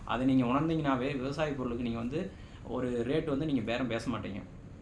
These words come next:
நீங்களே சொல்லுங்க, இந்த தேங்காய் வந்து ஒரு முப்பது வருஷமா, ஒரு இருபது வருஷமா ஒரு தேங்காய் விக்கிறீங்க அப்படின்னா, இப்ப இது வரைக்கும் ஒரு முப்பது ரூபாய்க்கு, முப்பது ரூபா ரேஞ்சு தான் வித்துட்டு இருக்குது இந்த தேங்காய். ஆனா,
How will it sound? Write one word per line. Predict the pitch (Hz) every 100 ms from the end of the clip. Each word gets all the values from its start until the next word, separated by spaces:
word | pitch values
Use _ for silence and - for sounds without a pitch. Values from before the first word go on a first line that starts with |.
| - - - - - - -
நீங்களே | 120 127 135 165
சொல்லுங்க, | 156 143 151 156
இந்த | 131 113
தேங்காய் | 127 143 160 156
வந்து | 143 170
ஒரு | 151 131
முப்பது | 117 117 151 127
வருஷமா, | 135 139 160 165
ஒரு | 147 120
இருபது | 135 139 131
வருஷமா | 135 135 151 156 180 - - - - -
ஒரு | 131 127
தேங்காய் | 131 156 147
விக்கிறீங்க | 131 147 147 143
அப்படின்னா, | 127 139 160
இப்ப | 123 - 135
இது | 127 143
வரைக்கும் | 139 160
ஒரு | 160 127 110 107
முப்பது | 139 147 214
ரூபாய்க்கு, | 196 185 180
முப்பது | 135 135 170
ரூபா | 165 160
ரேஞ்சு | 151 156
தான் | 170
வித்துட்டு | 139 175 165
இருக்குது |
இந்த | 139 120
தேங்காய். | 117 120 113
ஆனா, | - 123 135